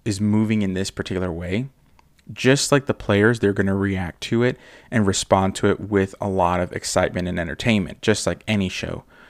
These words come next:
So again, those are just, uh, quick little things that you can do. Those four, again, are things that, just to kind of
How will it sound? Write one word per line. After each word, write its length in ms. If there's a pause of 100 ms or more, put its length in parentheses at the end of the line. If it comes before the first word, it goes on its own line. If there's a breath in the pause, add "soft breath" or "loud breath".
So 340 (580 soft breath)
again, 380 (160)
those 260
are 60
just, 360
uh, 60 (180)
quick 400
little 180
things 300
that 140
you 160
can 300
do. 260 (400 soft breath)
Those 400
four, 520
again, 340
are 240 (100)
things 260
that, 240 (240)
just 280
to 260
kind 200
of 160